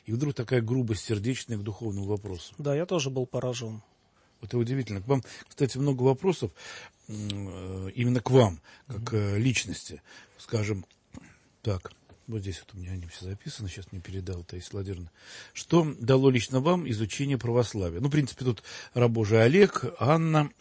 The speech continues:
Speaker 1: и Нина, они близкие, э, задали вопросы. Что дало лично вам изучение православия? Читая лекции, лично вам что это дало? Вот именно так, лично. Э, или это простое желание про-,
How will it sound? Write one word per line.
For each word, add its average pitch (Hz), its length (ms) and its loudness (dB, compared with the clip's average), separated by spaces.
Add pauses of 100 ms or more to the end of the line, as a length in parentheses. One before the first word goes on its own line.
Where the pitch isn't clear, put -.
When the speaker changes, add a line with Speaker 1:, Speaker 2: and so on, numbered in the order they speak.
(200)
Speaker 1:
и 135 140 2
Нина, 101 280 4
они 120 200 0
близкие, 101 540 2 (260)
э, 95 100 -8
задали 92 320 -2
вопросы. 101 500 -4 (520)
Что 139 240 2
дало 131 260 10
лично 117 320 4
вам 110 260 6
изучение 98 400 -4
православия? 92 680 -2 (1000)
Читая 123 440 8
лекции, 92 720 4 (240)
лично 139 340 4
вам 127 180 8
что 117 300 6
это 92 180 2
дало? 85 320 -2 (100)
Вот - 180 -20
именно 85 280 -10
так, - 120 -12 (140)
лично. 120 440 -2 (580)
Э, 117 300 10
или 175 240 6
это 156 160 4
простое 151 400 6
желание 139 480 8
про-, 127 340 8